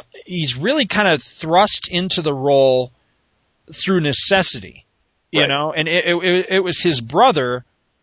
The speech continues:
Speaker 1: who was the legacy hero. You know, it was his brother that was groomed from, you know, birth, basically, to be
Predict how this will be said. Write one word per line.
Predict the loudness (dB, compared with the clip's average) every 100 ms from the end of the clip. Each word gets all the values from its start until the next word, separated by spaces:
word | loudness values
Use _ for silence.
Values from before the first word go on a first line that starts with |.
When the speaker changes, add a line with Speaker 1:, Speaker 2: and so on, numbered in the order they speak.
| _ _
Speaker 1:
who | -8 -4
was | 0 2 4 4 2 2 0 -2 -6
the | -2 0
legacy | 4 2 2 -4 -6
hero. | -8 -6 -6 -6
You | -8 -8
know, | -6
it |
was | -2 -2 -2
his | -4
brother | -2 2 2 2
that | 0 -2
was | -4 -8
groomed | -6 -4 -2 -2 -4 -6
from, | -2 0 0 -4 -6 -10 -10
you | -6
know, | -6
birth, | -4 2 4 4 2
basically, | -2 -2 -2 -4 -6 -6 -4 -4
to | -4
be | 0 2 2 0 -2